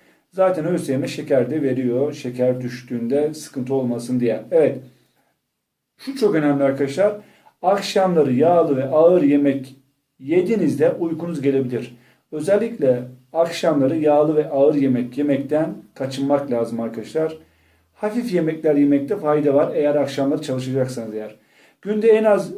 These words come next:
on yirmi dakikalık düzenli egzersiz yapmanız lazım. Kasları ve zihni gevşetir, enerjinizi arttırır,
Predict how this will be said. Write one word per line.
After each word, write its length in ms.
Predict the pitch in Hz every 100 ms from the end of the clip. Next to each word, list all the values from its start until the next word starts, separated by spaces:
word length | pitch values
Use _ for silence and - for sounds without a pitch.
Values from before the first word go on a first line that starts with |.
| -
on 200 | 202 208
yirmi 340 | 185 202 202
dakikalık 360 | 185 - 180 185
düzenli 340 | 156 170 175
egzersiz 540 | 185 - 160 156 - 165
yapmanız 400 | 180 175 180 175
lazım. 420 | 170 160 175 - - _ _
Kasları 520 | - 180 180 165 139
ve 80 | 139
zihni 460 | 143 160 151 185 180 -
gevşetir, 680 | 151 143 139 135 143 156 156
enerjinizi 680 | 160 143 139 120 127 117
arttırır, 540 | 120 147 143 156 156